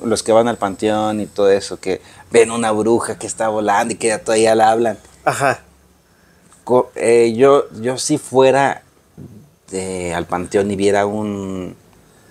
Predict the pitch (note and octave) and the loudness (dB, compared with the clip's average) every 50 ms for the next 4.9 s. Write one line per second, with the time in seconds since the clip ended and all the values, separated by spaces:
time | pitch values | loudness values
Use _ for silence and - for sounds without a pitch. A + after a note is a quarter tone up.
0 | - - - _ _ - E2+ F2+ A2 C3 C3+ - C#3 G#2 - A#2+ A#2 - D#3 D#3+ | -20 -20 -20 _ _ -12 -4 2 4 4 4 4 0 2 0 0 2 2 0 -2
1 | - - _ _ _ _ _ _ _ _ _ _ _ G#2 C3 F3 G#3 G#3+ F#3 - | -2 -8 _ _ _ _ _ _ _ _ _ _ _ 2 2 4 6 4 4 4
2 | - C#3 A#2+ B2 - - - A2 C3+ C#3+ C#3 A2+ F2+ F2 D#2+ - _ _ _ _ | 4 2 4 6 4 4 6 6 4 4 4 2 -2 -6 -6 -8 _ _ _ _
3 | _ _ _ _ _ _ _ G#2 A2 A#2+ C3 D3 E3 F3+ E3+ D#3+ D3 E3 E3 D#3+ | _ _ _ _ _ _ _ -2 0 2 4 4 4 4 4 4 4 2 4 4
4 | C#3 B2 - - G#2+ G#2 G#2 A2 B2 C#3+ C#3+ - - - A#2 B2 A#2+ G2 | 2 0 0 0 -2 0 0 2 2 2 0 0 -2 -12 -12 -10 -10 -10